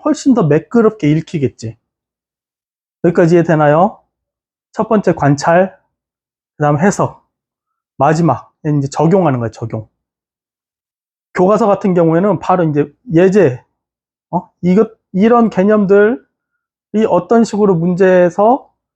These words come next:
얘네들이 사용되나요? 적용되는 문제들이 나오겠지.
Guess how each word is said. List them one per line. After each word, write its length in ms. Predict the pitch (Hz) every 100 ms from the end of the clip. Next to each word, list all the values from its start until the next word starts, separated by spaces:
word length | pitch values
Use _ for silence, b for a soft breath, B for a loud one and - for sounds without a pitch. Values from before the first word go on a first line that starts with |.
| _ -
얘네들이 300 | 165 175 175
사용되나요? 920 | 175 247 247 226 190 180 175 233 - _ _ -
적용되는 600 | 170 180 214 196 185 143
문제들이 440 | 180 190 196 170
나오겠지. 460 | 135 117 113 -